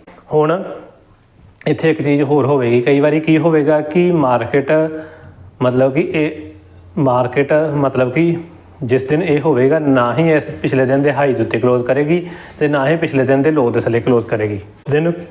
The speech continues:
ਬਹੁਤ ਸਾਰੇ ਲੋਕ ਕਨਫਿਊਜ਼ ਹੋ ਜਾਂਦੇ ਆ, ਪਰ ਉਸ ਦਿਨ ਆਪਾਂ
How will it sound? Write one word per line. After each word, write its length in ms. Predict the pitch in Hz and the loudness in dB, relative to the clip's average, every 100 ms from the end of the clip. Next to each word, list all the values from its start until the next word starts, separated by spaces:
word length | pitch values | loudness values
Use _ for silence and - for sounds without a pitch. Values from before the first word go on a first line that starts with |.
| - | -6
ਬਹੁਤ 200 | 135 143 | -2 0
ਸਾਰੇ 160 | 156 151 | 0 0
ਲੋਕ 240 | 143 139 | 2 2
ਕਨਫਿਊਜ਼ 440 | 143 131 117 147 151 | 0 -2 0 0 2
ਹੋ 80 | |
ਜਾਂਦੇ 300 | 151 120 110 | 0 0 0
ਆ, 60 | 113 - - - - | 0 -2 -16 -20 -4
ਪਰ 120 | 139 | 0
ਉਸ 160 | 139 - | 0 0
ਦਿਨ 140 | 165 160 | 0 0
ਆਪਾਂ 260 | - 143 | 0 -2